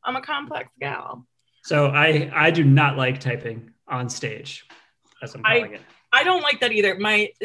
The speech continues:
Speaker 1: so there's, like, the, there's the time you're doing it when you're just like, "Oh, I'm in a meeting, oh, this or that or whatever." But there were a couple of projects where I worked really closely with C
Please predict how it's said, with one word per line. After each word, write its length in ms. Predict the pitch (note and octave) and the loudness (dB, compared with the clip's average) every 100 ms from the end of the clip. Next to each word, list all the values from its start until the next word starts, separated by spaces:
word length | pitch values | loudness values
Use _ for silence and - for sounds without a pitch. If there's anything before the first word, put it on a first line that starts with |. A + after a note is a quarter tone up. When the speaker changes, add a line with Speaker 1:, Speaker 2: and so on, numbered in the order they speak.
| - | -4
Speaker 1:
so 180 | C#4 | -4
there's, 280 | C4 D4 B3+ | -2 -2 -2
like, 240 | D4 B3+ - | -2 -4 2
the, 340 | A#3 A3+ G#3+ A3 | 6 6 4 -2
there's 280 | A#3+ B3+ | -4 -4
the 80 | A#3+ | -4
time 320 | A3+ B3+ C#4 | -6 -2 -4
you're 120 | D4 B3 | -2 -2
doing 200 | B3 A3+ | 0 -2
it 100 | A3 | -2
when 100 | G#3+ | -2
you're 100 | G3 | -2
just 220 | G3+ F#3+ | -4 -2
like, 200 | E3+ E3+ - | -4 -4 -2
"Oh, 300 | F#3 F#3 F#3 | 0 2 2
I'm 160 | F#3 | 2
in 100 | F#3 | 0
a 40 | F#3 | -2
meeting, 480 | F3 E3 E3 D#3+ D#3+ | -4 -4 -2 -4 -4
oh, 260 | D#3+ E3 E3 | -2 2 2
this 300 | E3 D#3+ D#3 | 2 -4 -2
or 120 | D#3 | -4
that 260 | D3 D3+ D3+ | 0 0 0
or 100 | D#3 | 0
whatever." 500 | D3 D3 C#3+ C#3+ - _ - - _ | -2 -2 -2 -4 -6 _ -20 -20 _
But 160 | - - | -2 2
there 140 | A#3 | 4
were 80 | C#4 | 4
a 120 | A#3 | 2
couple 280 | - A3 G#3 | 0 -8 -4
of 100 | F3 | -6
projects 420 | - E3+ F3+ E3+ F3+ | -2 -2 -2 -6 0
where 100 | E3 | 0
I 80 | |
worked 160 | D#3+ D#3 | 0 -4
really 280 | D3+ D#3+ F3+ | -4 -2 -4
closely 480 | - D3+ D#3 F3+ E3+ | -4 -6 -4 -6 -4
with 180 | D#3 | -6
C 220 | - F3 | -6 -10